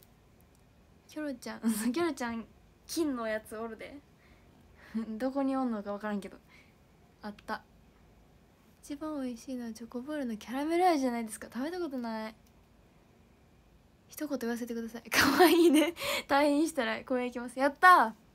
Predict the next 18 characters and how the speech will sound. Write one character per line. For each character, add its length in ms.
ど 100
う 40
し 80
た 240
ん？ 160
入 160
院 160
中 160
な 200
ん？ 180
頑 200
張 120
れ。 280
グ 140
ミ 140
系 180
を、 100
グ 160